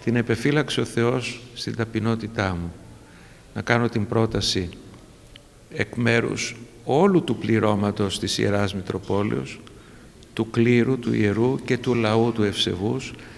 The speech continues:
αλλά και των αναριθμήτων προσκυνητών, οι οποίοι είχαν πολλά σημεία της αγιοσύνης του πατρός Ιακώβου,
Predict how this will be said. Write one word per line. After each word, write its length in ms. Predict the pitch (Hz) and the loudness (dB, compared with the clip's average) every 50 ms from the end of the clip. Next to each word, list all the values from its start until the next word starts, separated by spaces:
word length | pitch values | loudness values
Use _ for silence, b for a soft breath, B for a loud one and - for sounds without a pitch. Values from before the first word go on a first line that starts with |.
| B B B B B B | B B B B B B
αλλά 240 | - 127 131 131 131 | 0 2 2 4 2
και 140 | 127 - 135 | 2 0 -2
των 220 | 131 - 131 120 | -2 0 -2 0
αναριθμήτων 840 | 127 127 127 127 120 117 113 120 - 151 175 190 196 190 - 117 110 104 | 0 0 2 2 2 0 -2 -2 -2 2 2 2 2 2 0 0 0 0
προσκυνητών, 800 | - 110 107 - - - 101 98 101 98 - 110 107 113 113 113 | -2 -2 -4 -4 -2 -2 0 0 0 0 0 2 2 2 2 2
οι 60 | 107 | 0
οποίοι 340 | 104 113 113 127 131 127 117 | -2 -2 -2 -2 -2 -2 -2
είχαν 240 | 123 123 120 120 117 B B B B B B B B - | -2 -2 -2 -2 -4 B B B B B B B B -2
πολλά 320 | 120 127 135 156 160 156 | 0 2 4 4 4 4
σημεία 680 | 139 - - 135 123 120 120 120 113 107 101 92 87 - - - - - - B B B B B B B B B B B B B B B - - | 2 2 2 2 2 4 4 4 4 4 2 2 -2 -4 -8 -10 -14 -14 -16 B B B B B B B B B B B B B B B -6 -2
της 360 | 127 120 107 - - - - - | 0 0 2 2 0 0 0 2
αγιοσύνης 920 | 120 120 104 107 113 110 104 - - 123 120 113 110 104 95 - - - - | 2 2 4 4 4 4 4 4 4 4 4 4 4 2 2 0 -4 -4 -6
του 80 | - - | -8 -4
πατρός 580 | - 107 101 - 127 110 107 107 104 - - - - | -2 -2 -2 0 0 0 0 0 0 -4 -8 -6 -4
Ιακώβου, 580 | 101 98 - - 123 127 131 139 139 151 170 | -4 -4 -2 0 0 2 2 2 0 -4 -8